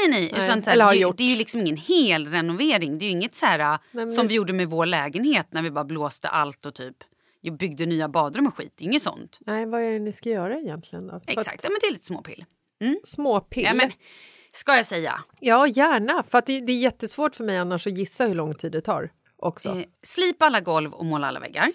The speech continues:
Speaker 2: Ja, men det går ju på typ en vecka.
Speaker 1: Eh, byta köksluckor.
Speaker 2: Det går på en kvart.
Speaker 1: Byta även spis och, eh, kökskåpa.
Speaker 2: Ja, det går ju också fort.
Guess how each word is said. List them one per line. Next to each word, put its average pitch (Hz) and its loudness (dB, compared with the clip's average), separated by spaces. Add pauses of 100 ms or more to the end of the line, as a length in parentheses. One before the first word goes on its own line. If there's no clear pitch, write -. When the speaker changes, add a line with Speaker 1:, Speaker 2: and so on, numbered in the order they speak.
Speaker 2:
Ja, 220 0
men 247 -10
det 262 0
går 254 4
ju 214 4
på 175 -4
typ - -10 (760)
en 190 -8
vecka. - -8 (720)
Speaker 1:
Eh, - -12 (400)
byta 294 2
köksluckor. 233 -4 (600)
Speaker 2:
Det 226 -4
går 196 -4
på 170 -6
en 156 -8
kvart. - -10 (300)
Speaker 1:
Byta 240 0
även 175 0 (160)
spis - 2
och, - -6
eh, 156 -2
kökskåpa. - -2 (240)
Speaker 2:
Ja, 208 -4
det 214 -4
går 185 -4
ju 156 -6
också 156 -10
fort. - -20